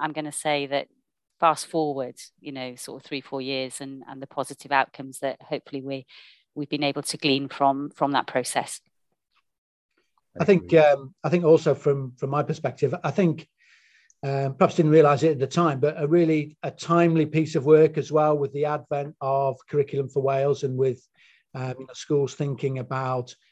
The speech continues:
Speaker 2: um, how to enhance the, the, the kind of, um, you know, the, the, the status of the language perhaps, but also, um, you know, the, uh, the most effective ways of, of delivering, um, language education. Um, but also, you know, thinking about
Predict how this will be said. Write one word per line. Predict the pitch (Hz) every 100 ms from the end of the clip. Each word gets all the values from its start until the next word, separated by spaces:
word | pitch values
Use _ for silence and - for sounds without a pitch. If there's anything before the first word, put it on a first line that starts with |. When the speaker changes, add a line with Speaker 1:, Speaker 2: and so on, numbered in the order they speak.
| _
Speaker 2:
um, | 135 127 123 - _
how | 147 147 139
to | 139 147 139 135
enhance | 131 120 165 165 156 -
the, | 151 139
the, | 127 147 143
the | 131
kind | 135 131
of, | 123 -
um, | 131 123 123 120 123 _ _
you | 131
know, | 117 110
the, | 123 120 120
the, | 127 123
the |
status | - - 156 165 196 - - _ -
of | 151
the |
language | 165 165 170 165
perhaps, | 151 170 -
but | 156
also, | 151 156 151 139 131 - _ _
um, | 135 131 127 147
you | 127
know, | 127
the, | 107 131 127 127 123 127
uh, | 139 - - 165
the | 131
most | 131 139
effective | 139 123 123
ways | 131 131 127
of, | 117 147
of | 120
delivering, | 135 127 135 139 135 135 123 _ _ _
um, | 127 127 123
language | 127 131 123
education. | 131 127 - 139 123 147 139 139 _ _ _
Um, | 139 131 131 127 _ _
but | 175
also, | 170 160 - 135 139 143
you |
know, | 127 123
thinking | 143 131 127 123
about | 131 123 123